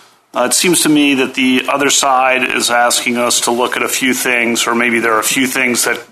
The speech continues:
could be considered in how to think about this statute. Uh, and I just wanna get your reaction to these things. And so, uh, one is the,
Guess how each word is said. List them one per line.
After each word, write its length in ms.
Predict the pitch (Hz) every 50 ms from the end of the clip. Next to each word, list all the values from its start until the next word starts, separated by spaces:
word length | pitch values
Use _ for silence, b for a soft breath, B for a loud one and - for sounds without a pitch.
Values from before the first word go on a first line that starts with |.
| _ B B B B B B
could 220 | - - 170 147
be 140 | 127 135 127
considered 640 | 127 - 123 107 - - - - 151 135 127 123 113
in 100 | 113 113
how 180 | 110 123 127 123
to 100 | 113 104
think 280 | - - 147 135 -
about 360 | 117 110 117 113 113 110 -
this 160 | - 120 104 -
statute. 640 | - - 131 117 110 107 107 - - 113 107 107 - - - B B B B B B B B B B B
Uh, 140 | - 117 117 120
and 80 | 123
I 60 | 135
just 200 | 135 135 - -
wanna 160 | 143 139 131 120
get 240 | 123 123 123 -
your 220 | - 123 127 123 127
reaction 640 | 123 117 117 120 117 120 117 - - - 123 117 107
to 120 | - -
these 300 | - 117 113 107 - -
things. 380 | - 123 113 104 98 98 - -
And 100 | 117 104
so, 460 | - - 127 120 120 117 117 - B B B B B B B B B B B
uh, 140 | - 127 131
one 220 | 131 147 160 170
is 240 | 165 165 143 - -
the, 400 | - 147 143 139 135 131 - -